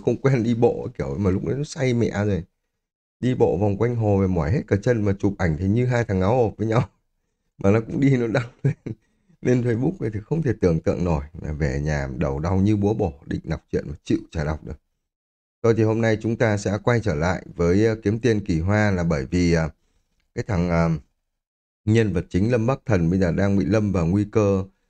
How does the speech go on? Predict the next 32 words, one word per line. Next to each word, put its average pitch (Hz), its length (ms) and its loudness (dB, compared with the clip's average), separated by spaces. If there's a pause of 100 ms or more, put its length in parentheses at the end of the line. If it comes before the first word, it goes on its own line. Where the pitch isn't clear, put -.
(160)
rất 95 240 -2
là, 82 460 2 (460)
rất 165 180 2
là, 95 220 2
ừ, 80 280 0
gọi 80 180 0
là, 82 160 2
là 78 220 0 (520)
căng 113 140 2
thẳng, 76 340 0
tại 73 120 -2
vì, 78 260 2
à, 73 200 -2 (500)
do 104 200 4
lãnh 98 220 0
đạo 92 180 -2
cấp - 240 -4
cao 117 220 2
của 85 100 0
Sở 78 200 -2
Giáo 87 140 0
dục 110 280 0
còn 76 140 -4
đi 95 200 2
thuê 120 220 4
người 92 280 0
để 71 100 -4
làm 78 220 -2
nhân 104 180 2
chứng 113 220 -2
giả 76 400 -2
rồi 85 240 0